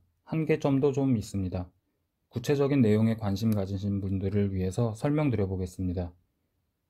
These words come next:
일단 환자한테 써봤다는 치료 사례들은 효과 여부를 판단하는 데 별 의미가 없습니다. 만약에 코로나 일구가 걸린 사람 대부분이 죽는 병이면 "이 약을 썼더니 호전되더라"라는 게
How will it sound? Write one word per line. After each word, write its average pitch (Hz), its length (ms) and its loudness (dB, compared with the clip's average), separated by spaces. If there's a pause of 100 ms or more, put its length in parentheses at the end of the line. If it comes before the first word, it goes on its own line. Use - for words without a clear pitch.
(340)
일단 117 400 2
환자한테 165 480 2
써봤다는 147 600 2
치료 160 260 2
사례들은 151 760 0
효과 160 300 2
여부를 113 340 4
판단하는 135 540 2
데 127 100 0
별 120 160 0
의미가 104 320 -2
없습니다. 90 540 -6 (1500)
만약에 117 520 2
코로나 165 420 0
일구가 151 580 2
걸린 131 340 4
사람 143 300 0
대부분이 113 460 2
죽는 104 320 4
병이면 95 600 2 (100)
"이 113 140 0
약을 101 260 2
썼더니 143 460 0
호전되더라"라는 127 1080 2
게 104 240 0